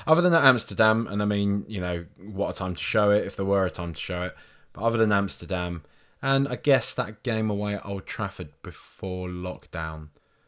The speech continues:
was that his first season he signed for him? He signed for us?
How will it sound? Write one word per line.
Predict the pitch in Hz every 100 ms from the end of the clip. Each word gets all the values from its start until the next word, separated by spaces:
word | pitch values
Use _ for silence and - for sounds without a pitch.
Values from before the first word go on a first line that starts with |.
| _ _ -
was | 139
that | 131
his | -
first | - 151 147
season | - 156 151 156 147 143 _ _ _ _
he |
signed | - - 147 147
for | 156
him? | 156 151 147 143 -
He | 139
signed | - 143 143
for | 143
us? | 147 143 -